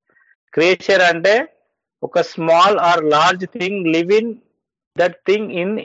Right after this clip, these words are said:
independent, అంటే తను తాను సొంతంగా జీవించే దాన్ని క్రియేచర్ అంటారు అనమాట. ఇక్కడ క్రియేచర్ కి చెప్పమంటుండు. క్రియేచర్ అంటే in the sense of human beings also,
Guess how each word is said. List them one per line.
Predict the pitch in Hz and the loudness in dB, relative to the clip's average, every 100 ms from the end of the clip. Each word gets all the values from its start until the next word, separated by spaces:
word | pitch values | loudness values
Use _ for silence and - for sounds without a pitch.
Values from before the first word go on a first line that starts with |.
| 165 | -6
independent, | 170 185 - 175 165 143 147 | -2 -2 0 0 0 0 0
అంటే | 151 | 0
తను | 202 175 170 | 0 0 -2
తాను | 165 170 185 196 | 0 0 0 -2
సొంతంగా | 175 165 190 190 196 | -6 -4 -2 0 0
జీవించే | 160 147 175 180 180 185 | 0 -2 -4 -4 -4 -4
దాన్ని | 170 165 165 180 262 - _ _ _ | 0 2 2 -2 -4 -8 _ _ _
క్రియేచర్ | - 143 156 151 156 | -4 0 0 0 0
అంటారు | 143 127 123 | -2 -2 -6
అనమాట. | 120 113 110 - _ _ _ | -4 -6 -8 -14 _ _ _
ఇక్కడ | - 165 | -2 -2
క్రియేచర్ | - 170 196 214 220 214 202 | -2 -2 4 4 2 -2 0
కి | 202 175 | -2 -2
చెప్పమంటుండు. | 165 180 175 165 147 135 131 | -2 -4 -2 -2 -2 -4 -4
క్రియేచర్ | 165 180 202 202 190 | 0 2 2 2 0
అంటే | 165 156 180 185 165 | 0 -2 0 0 -2
in | |
the | 175 175 - | -2 -2 0
sense | 170 180 - 175 | -4 -4 -2 0
of | 208 - | -2 -4
human | 147 160 170 | -4 -2 -2
beings | 160 170 165 165 | -4 -4 -2 0
also, | 151 131 113 | 0 0 -4